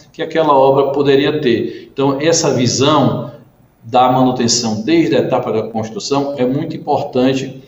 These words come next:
para que a gente, é, consiga fazer com que as obras funcionem de fato. E a outra coisa é a dimensão, é a dimensão social, a dimensão de pertencimento, e vai um pouco do que eu falei o-, antes sobre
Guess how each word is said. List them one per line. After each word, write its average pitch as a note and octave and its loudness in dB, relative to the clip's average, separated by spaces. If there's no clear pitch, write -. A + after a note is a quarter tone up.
para C3 2
que - -4
a - 2
gente, C3 -2
é, B2 -4
consiga C#3+ 0
fazer B2+ 2
com B2+ -2
que C#3+ -2
as B2 2
obras C3+ 2
funcionem C#3 0
de C#3 -2
fato. - -2
E F#3 2
a F#3 6
outra F3+ 2
coisa A#2+ 2
é A#2 -2
a A#2 2
dimensão, A#2+ 0
é C#3+ -2
a C#3 0
dimensão C#3+ 0
social, - 2
a A#2+ -8
dimensão C3 0
de C3 -4
pertencimento, A#2+ 0
e D#3 -4
vai D3 2
um C3+ -2
pouco C#3+ -2
do - -12
que - -8
eu C#3+ 2
falei B2+ 2
o-, C3+ 2
antes C3+ 0
sobre C3+ -2